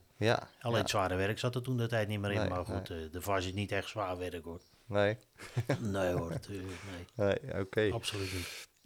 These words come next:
Speaker 1: Ehm, dan, dan even komen we zo, gaan we nog wel even wat meer vragen over, eh, de vas en over de beurzen. Ehm, maar dan hebben we nog, eh, de jas en de zas.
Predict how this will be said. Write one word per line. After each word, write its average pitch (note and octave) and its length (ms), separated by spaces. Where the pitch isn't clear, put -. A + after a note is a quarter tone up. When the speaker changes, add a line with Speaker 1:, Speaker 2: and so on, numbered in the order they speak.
Speaker 1:
Ehm, B2+ 520
dan, B2 420
dan B2 360
even A#2+ 560
komen A#2+ 200
we A2 60
zo, G2+ 180
gaan F#2+ 280
we F#2+ 60
nog F2+ 100
wel F2+ 160
even F2+ 160
wat F#2 160
meer G2 180
vragen F2+ 400
over, F2+ 440
eh, E2 80
de E2+ 80
vas - 280
en F#2 80
over F2 180
de F2+ 60
beurzen. F#2+ 540
Ehm, G2+ 400
maar G2 160
dan G#2 100
hebben G#2+ 220
we G2+ 60
nog, - 240
eh, G2 280
de F#2+ 160
jas B2 460
en G#2+ 260
de G2+ 280
zas. - 540